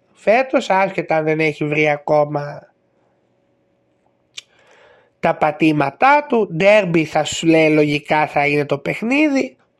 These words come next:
οπότε μπορεί να χάσει με πιο λίγο και να χάσει, να μην χάσει πάνω από οκτώ πόντους.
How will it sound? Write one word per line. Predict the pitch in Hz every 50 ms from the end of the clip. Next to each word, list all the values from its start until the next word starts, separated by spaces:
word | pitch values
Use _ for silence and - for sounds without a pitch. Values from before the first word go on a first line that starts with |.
| _ _
οπότε | - 185 - 254 247 196 185
μπορεί | 180 196 208 214 226 220
να | 202 190
χάσει | 180 - 208 214 202 - 190
με | 180 170
πιο | 175 - - 185 175 170
λίγο | 165 156 151 147 139 143 143 139 135 139 - - - _ _ _ _ _
και | - 170 156
να | 151 147 139
χάσει, | - - 226 - - -
να | 185 170
μην | 170 180 180 170
χάσει | - 165 156 156 156 -
πάνω | - 151 143 143 143 143
από | 139 - 147
οκτώ | 139 - - 151 147
πόντους. | 147 160 156 151 151 151 151 156 - _ _